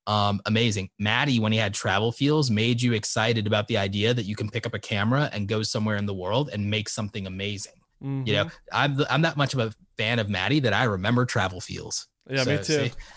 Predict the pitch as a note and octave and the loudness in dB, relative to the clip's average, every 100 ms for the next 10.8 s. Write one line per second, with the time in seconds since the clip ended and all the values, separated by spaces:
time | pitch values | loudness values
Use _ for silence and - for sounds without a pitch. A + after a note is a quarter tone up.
0 | - - B3+ E3 G#3+ F3 F#3 B2 D3 A#2+ | -10 0 4 6 6 4 4 4 4 6
1 | D3+ C3+ A#2+ A2+ - - - C3+ C3+ A2+ | 6 4 2 0 -2 -12 -2 -2 0 2
2 | C#3 A#2 F2+ - C#3+ C3+ A#2+ A2+ G#2+ B2+ | 4 2 0 0 4 4 4 2 2 2
3 | D3 C3 A2 - G2+ F2 D#3 D3 E2+ E2 | 4 4 2 0 -2 0 2 2 0 -4
4 | - D4+ C3 - B2+ - A#2+ D3 - G#3 | 0 2 2 2 0 2 2 0 -4 -10
5 | E3 G#3+ A#2+ A2+ A2+ A2+ A2 A2+ B2 C3+ | -8 -4 0 2 4 2 0 -4 -6 0
6 | B2 B2 A2+ A2+ A#2 A2+ A2+ G#2+ G#2+ G#2 | 2 4 4 4 4 4 2 2 2 0
7 | A#2+ A#2 D3+ B2+ B2 A2+ - C3 D#3+ D#3 | -2 0 2 4 2 0 0 0 2 2
8 | D3 C#3 - B2+ F#3 F3+ F3+ D#3+ B2+ G2+ | 2 0 0 0 2 0 0 0 2 0
9 | - A#2+ D3 D3 - B2+ - A#2 G#2+ - | 2 2 2 2 2 0 2 -2 -2 -6
10 | - - - B2+ E3+ E3+ D3+ | -20 -16 0 0 2 0 2